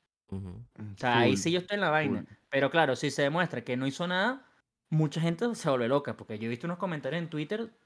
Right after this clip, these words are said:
Speaker 2: de verdad, como si el carajo, no sé, hubiese, no joda, huevo, matado a alguien, yo no entiendo.
Speaker 1: Bueno, pero es que también en Estados Unidos es un problema el gambling. O sea, un problema que
Speaker 2: No,
Speaker 1: la
Speaker 2: un
Speaker 1: gente
Speaker 2: ga-, es un gambling a nivel mundial.
Speaker 3: Es,
Speaker 2: Es
Speaker 3: es
Speaker 2: un
Speaker 3: un
Speaker 2: gambling a nivel
Speaker 3: problema, pero
Speaker 2: mundial.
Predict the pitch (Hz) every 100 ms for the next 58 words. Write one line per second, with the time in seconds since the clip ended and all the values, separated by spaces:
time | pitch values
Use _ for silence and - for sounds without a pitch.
0 | _ - 117 110 113 - 226 214 147 -
1 | 107 131 196 202 170 123 107 107 135 160
2 | - 147 139 107 98 113 110 120 113 131
3 | 151 135 98 95 127 123 127 110 120 110
4 | 104 110 104 107 110 110 95 101 110 107
5 | 95 - 92 101 98 - 90 87 98 92
6 | 85 _ _ - 85 85 85 87 - -
7 | _ _ - 90 92 87 95 95 95 113
8 | - 175 165 151 180 220 - 170 196 247
9 | 269 302 294 214 196 220 240 190 180 165
10 | 113 101 - 190 - 202 233 214 233 226
11 | 247 233 202 180